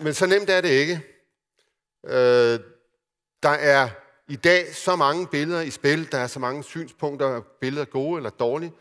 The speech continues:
så jeg vil starte med ligesom at prøve at føre ind i den verden, jeg kommer fra, som handler om fotografi. Der er, øh, to fotografiske skoler, der er det tilrettelagte fotografi,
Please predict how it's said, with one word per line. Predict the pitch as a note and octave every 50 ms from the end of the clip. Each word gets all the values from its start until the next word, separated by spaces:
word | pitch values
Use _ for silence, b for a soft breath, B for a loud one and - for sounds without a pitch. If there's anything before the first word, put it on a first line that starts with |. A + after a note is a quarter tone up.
| b b b b b -
så | - C#3+
jeg | C#3 C#3
vil | C#3 D3+ D3 C3+
starte | C3+ - - - F3+ G3 F#3+ - G3
med | F#3 F3
ligesom | D#3+ E3 F3 E3 - F3+ E3+
at | C3+ D3
prøve | - - - D3+ D3 D3+ D#3+ F3 F#3 F#3 - - C#3+ C3+
at | B2 G2+ b b b b b b b b _ _ _ _ _
føre | - - D3+ D3 C#3 B2+ B2
ind | C3 D3+ F3 G3
i | F3
den | C#3 D#3+ E3 E3 D3
verden, | C#3 C3+ C#3+ D3 C#3+
jeg | B2+ D#3+ F3
kommer | - F#3 F#3+ F3+ E3+
fra, | D3 - D#3+ D3+ C#3 A#2 A#2
som | B2+ - - - C#3 C3 C3+
handler | B2+ A2+ A#2+ A#2 A#2+ C3+ D3 D3+ C#3+ - -
om | B2+ A#2+ A2 G#2 - -
fotografi. | - - C3+ A#2 A2 A#2 - A#2+ A2 G#2 - _ _ _ _ _ _ _ _ _ _ _ _ _ _ _ _ _ _ _ _ _ _ _ _ _ _ _ _ _ _ _ _ _
Der | - C#3+
er, | D#3 E3 F#3 G3 G3 F#3+ - F#3 E3+ D#3 D#3 D3 C#3
øh, | C3+
to | C3+ - F#3+ G#3 E3 C#3+
fotografiske | - F3+ E3 C#3+ A#2 B2 C#3 D3+ C#3+ - E3 - - D3+
skoler, | - - C#3+ C#3 C#3+ E3 F#3 F3+
der | E3 D#3
er | C3
det | A#2+ A#2 G#2
tilrettelagte | - - G2+ - F#2 A#2 C#3 D#3+ G3 F3+ F3 D#3 D3 - - D3+
fotografi, | - D#3 C#3+ B2+ C#3 - - D3 C#3+ C3+